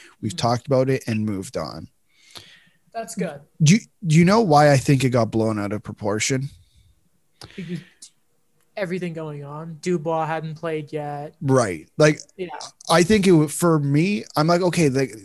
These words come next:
Speaker 1: he got benched, and you know what? He probably, like,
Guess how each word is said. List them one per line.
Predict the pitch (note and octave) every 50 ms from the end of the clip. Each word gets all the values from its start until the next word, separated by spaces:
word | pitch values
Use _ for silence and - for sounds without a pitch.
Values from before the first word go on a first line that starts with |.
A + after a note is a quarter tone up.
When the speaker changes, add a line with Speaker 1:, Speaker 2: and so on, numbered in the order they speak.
| G2 G2
Speaker 1:
he | A2 - - D#3+
got | C#3+ D3 E3 F3 F#3 D3 A#2+ A2+ A#2 -
benched, | - B2 B2 C#3+ D3+ E3 D#3 - - - - - _ _ _ _ _ _ _ _ _ _ _ _ _ _ _ _ _ _ _ _ _ _ _ _ _ _ _ _ _ _ _ _ -
and | D3+ C#3+ C#3 C3+ C3+ C3+ C3 - - _ _ _ _ _ _ _
you | - C3+
know | C3+ D#3
what? | D#3+ G#2
He | B2 C3 C3+
probably, | C3+ - D#3+ D#3 D#3 D3+ D#3+ D3+
like, | A2 A2 C#3+ C#3 C3